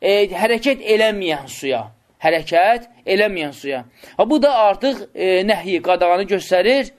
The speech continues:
Ancaq alimlər buradan, deməli, dəniz, e, və həcmi böyük olan suları nə edirlər? İstisna edirlər. Yəni, o sularda,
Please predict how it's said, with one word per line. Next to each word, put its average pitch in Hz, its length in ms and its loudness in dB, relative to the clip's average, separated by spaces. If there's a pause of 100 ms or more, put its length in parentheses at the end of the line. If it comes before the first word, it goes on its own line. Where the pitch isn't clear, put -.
(360)
Ancaq 254 300 2
alimlər 240 540 2
buradan, 233 540 0 (240)
deməli, 233 580 0 (100)
dəniz, 220 440 0 (120)
e, 196 240 -2
və 214 120 2
həcmi 233 460 -2
böyük 247 200 4
olan 226 140 0
suları 214 340 0
nə 220 80 -6
edirlər? 190 560 2 (320)
İstisna 208 460 -8
edirlər. 156 320 0 (320)
Yəni, 208 280 0
o 262 160 0
sularda, 214 760 2